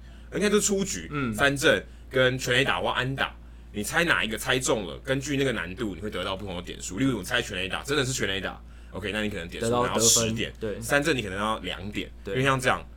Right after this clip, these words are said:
Speaker 1: 那你猜中越多，你可以累积可以换票或者换球衣，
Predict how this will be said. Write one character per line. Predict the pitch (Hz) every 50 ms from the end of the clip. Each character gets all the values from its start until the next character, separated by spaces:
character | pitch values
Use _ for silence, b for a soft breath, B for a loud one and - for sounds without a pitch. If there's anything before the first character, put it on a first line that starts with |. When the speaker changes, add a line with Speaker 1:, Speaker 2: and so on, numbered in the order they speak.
| b b b b -
Speaker 1:
那 | - 156
你 | 135 110
猜 | - - 156 -
中 | 185 170 160
越 | 170 165 156
多， | 139 - 135 127 127 127 123 -
你 | 107 104
可 | 127 127
以 |
累 | 123 117 98 92
积 | 87 104 107 107
可 | - 127
以 | 107
换 | 95 - 120 110 101
票 | - - 113 98 85
或 | 82 113
者 | 104
换 | 120 123 104
球 | 101 - - 92 82 85 90
衣， | 90 90 87